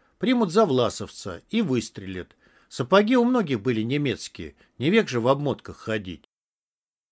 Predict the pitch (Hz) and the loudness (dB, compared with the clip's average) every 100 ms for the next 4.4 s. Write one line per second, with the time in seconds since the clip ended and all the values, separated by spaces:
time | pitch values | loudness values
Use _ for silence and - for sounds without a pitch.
0 | _ _ _ _ _ _ _ _ _ _ | _ _ _ _ _ _ _ _ _ _
1 | _ _ _ _ 139 196 - - 214 113 | _ _ _ _ 4 4 4 0 0 -2
2 | 95 - 143 151 190 180 165 165 254 254 | -6 -4 0 2 2 2 0 0 2 2
3 | 135 92 - 135 175 214 - - 165 175 | 0 -6 -2 2 4 4 0 -2 2 2
4 | 135 104 87 - | 2 -4 -6 -10